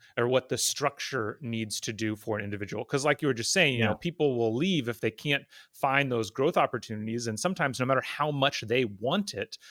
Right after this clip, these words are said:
Speaker 1: the, the
Speaker 2: Yeah.
Speaker 1: organization i-, isn't gonna do it. How, how do you talk
Speaker 2: That's
Speaker 1: about that
Speaker 2: right.
Speaker 1: when you're talking to people about developing themselves?
Speaker 2: Yeah, I mean, people talk about it being kind of like a two-way street. Uh, you know, there's a lot of companies out there.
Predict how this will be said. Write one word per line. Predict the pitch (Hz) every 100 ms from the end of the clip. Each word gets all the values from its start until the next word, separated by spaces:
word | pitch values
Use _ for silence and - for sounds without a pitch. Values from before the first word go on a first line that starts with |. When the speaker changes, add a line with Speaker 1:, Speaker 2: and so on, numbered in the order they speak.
| - _ -
Speaker 1:
the, | - 135
the |
Speaker 2:
Yeah. | 117 107 143
Speaker 1:
organization | 165 165 135 107 143 - 117 107 -
i-, | 143 -
isn't | 123 113
gonna | 107 101
do | 98 95
it. | -
How, | 139 -
how | - 165
do |
you | 208 185 _ -
talk | 135 135
Speaker 2:
That's | 127
Speaker 1:
about | 120
that |
Speaker 2:
right. | 104
Speaker 1:
when | 113
you're | 107
talking | 120 120 113
to |
people | 104 104 101
about | 107
developing | 104 98 110 98
themselves? | 104 - 110 - - _ _
Speaker 2:
Yeah, | - 185 185 180
I |
mean, | 165 165
people | 185 175
talk | - 156
about | 143 139
it | 127
being | 123 135 127
kind | 120 120
of | 113
like | 113
a | 113
two-way | - 135 123
street. | 117 - 123 120 120 120
Uh, | 120 117
you | 110
know, | 131
there's | 127
a | 127
lot | 123 123 123
of | 117
companies | 120 117 120 107
out | 117 117
there. | 120 117 113 110